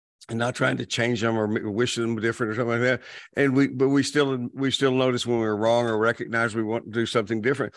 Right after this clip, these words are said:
Not only that, but see, this is one of the twists for me that I never saw coming in recovery is, is, and, and, uh,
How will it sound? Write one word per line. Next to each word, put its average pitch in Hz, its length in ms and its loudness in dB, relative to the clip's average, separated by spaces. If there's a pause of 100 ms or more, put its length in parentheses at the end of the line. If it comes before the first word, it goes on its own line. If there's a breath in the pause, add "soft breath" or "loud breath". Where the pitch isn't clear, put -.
(340 loud breath)
Not 170 200 4
only 208 360 4
that, 135 220 2
but 131 100 -2
see, 151 100 0
this 196 240 2
is 202 100 -6
one 160 160 -2
of 135 120 -2
the 120 100 -2
twists 151 460 0
for 120 180 -2
me 135 220 2
that 117 180 2
I 110 80 4
never 117 320 0
saw 107 240 -2
coming 143 340 2
in 104 100 0
recovery 101 540 0
is, 107 240 0 (360 loud breath)
is, 120 360 2
and, 123 220 -2
and, 120 360 -2
uh, 107 360 2